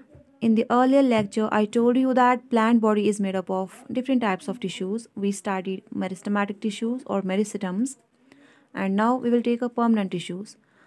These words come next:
As you know, permanent tissues are made up of cells which have lost their power of cell division. वो वाली cells जो divide नहीं होती है, तो वो collectively produce करती है permanent tissues। तो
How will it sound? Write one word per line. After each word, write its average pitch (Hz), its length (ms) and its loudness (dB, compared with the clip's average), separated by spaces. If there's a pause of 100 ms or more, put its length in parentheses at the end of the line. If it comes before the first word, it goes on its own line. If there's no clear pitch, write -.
(240)
As 220 220 0
you 262 80 4
know, 277 160 6
permanent 247 420 6
tissues 254 540 -4
are 214 160 0
made 214 160 2
up 220 100 0
of 247 140 -2
cells 214 540 0
which 220 180 -6
have 226 160 0
lost 214 500 2
their 220 140 -2
power 185 320 -2
of 202 80 -20
cell 208 340 0
division. 170 540 -8
वो 214 160 -2
वाली 233 200 2 (120)
cells 214 380 -2
जो 202 120 -6
divide 196 320 0
नहीं 220 160 2
होती 175 300 -6
है, 226 160 -8 (840)
तो 220 80 2 (400)
वो 214 120 4 (220)
collectively 247 580 4 (720)
produce 233 300 0
करती 185 340 -6
है 214 140 -2
permanent 175 400 -4
tissues। - 380 -6 (1000)
तो 247 100 2